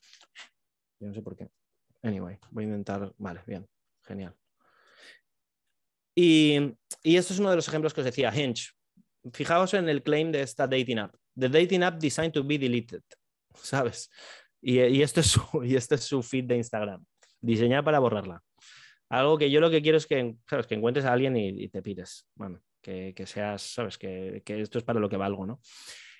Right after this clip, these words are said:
Es muy difícil. ¿Dónde está, eh, la, la vía de negocio de esto?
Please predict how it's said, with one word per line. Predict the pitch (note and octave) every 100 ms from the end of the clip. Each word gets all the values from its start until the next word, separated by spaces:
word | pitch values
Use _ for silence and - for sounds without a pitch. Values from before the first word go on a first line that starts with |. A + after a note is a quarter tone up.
| -
Es | A2
muy | A#2+ C3 C#3+
difícil. | B2+ A#2 A#2+ - -
¿Dónde | C3+ D#3
está, | D#3+ C#3 G2+ - _ -
eh, | A#2+ A#2 A2+ A#2
la, | B2 A#2+ A#2 A#2 A#2
la | B2 B2
vía | A#2+ A#2+
de | A#2
negocio | A2+ A2 A2 - A2
de | G#2+
esto? | G#2+ - A#2